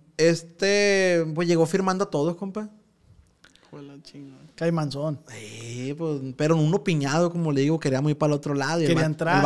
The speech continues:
Speaker 2: traje.
Speaker 1: era gabacho, queríamos trajes. No tanto los trajes, sino que grabar y sacar música y
Speaker 2: Que lo escuche la raza,
Speaker 1: Sí.
Speaker 2: pues.
Speaker 1: Pues sí, grabamos un disco con Tololoche, quince mil pesos ahí con mi compadre Tacho, el zar de la cagada.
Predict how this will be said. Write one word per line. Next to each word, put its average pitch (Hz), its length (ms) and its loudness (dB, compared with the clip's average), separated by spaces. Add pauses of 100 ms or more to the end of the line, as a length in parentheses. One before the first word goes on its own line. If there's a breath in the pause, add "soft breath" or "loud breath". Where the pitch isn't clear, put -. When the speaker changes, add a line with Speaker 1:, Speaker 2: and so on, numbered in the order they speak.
(120)
Speaker 2:
traje. 165 60 4
Speaker 1:
era 156 120 4
gabacho, 156 600 2
queríamos 139 440 -4
trajes. 156 640 -8 (180 soft breath)
No 254 220 6
tanto 302 260 2
los 302 180 2
trajes, 208 380 -4
sino 214 240 -2
que 175 140 -6
grabar 151 500 -2
y 220 60 -6
sacar 160 320 -8
música 180 500 -8
y 143 340 -6 (340)
Speaker 2:
Que 196 100 -4
lo 220 80 2
escuche 240 380 0
la 220 100 0
raza, 208 200 0
Speaker 1:
Sí. 151 440 0
Speaker 2:
pues. - 100 -18 (1040 soft breath)
Speaker 1:
Pues 190 200 0
sí, 151 160 2
grabamos 190 340 6
un 185 80 -2
disco 185 200 -4
con 185 120 -2
Tololoche, 165 800 -4
quince 165 340 -6
mil 135 220 -4
pesos 139 220 -2
ahí 156 100 -2
con 160 120 -6
mi 156 80 -4
compadre 135 360 -4
Tacho, 139 340 -6
el 135 80 -4
zar 127 220 -4
de 147 80 -2
la 143 140 -4
cagada. 135 580 -4